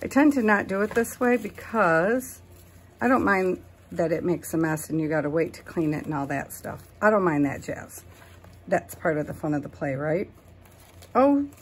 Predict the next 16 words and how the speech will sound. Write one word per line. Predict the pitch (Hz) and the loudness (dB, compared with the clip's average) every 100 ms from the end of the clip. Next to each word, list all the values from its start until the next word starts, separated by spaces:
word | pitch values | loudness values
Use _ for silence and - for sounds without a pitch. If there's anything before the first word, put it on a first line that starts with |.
| - | -12
that | - - | -8 -6
was | 214 | -8
too | - 247 | -8 -4
far, | 226 214 214 - | -2 -4 -6 -14
see? | - - 208 247 - - - - - | -18 -8 -6 -6 -10 -20 -20 -20 -10
Now | 190 | -8
I'm | 185 | -4
gonna | 180 | -4
rip | 170 202 | -4 -6
my | - 190 | -6 -8
pretty | - 208 | -6 -6
little | 202 196 | -4 -4
flower. | 208 214 180 180 247 - - - - - - - - - - - - - | -4 -2 -2 -2 -4 -10 -20 -20 -20 -20 -20 -20 -20 -20 -20 -20 -20 -6
That | 185 175 - | 2 2 2
right | 185 175 | 2 2
there, | - 139 | -2 -4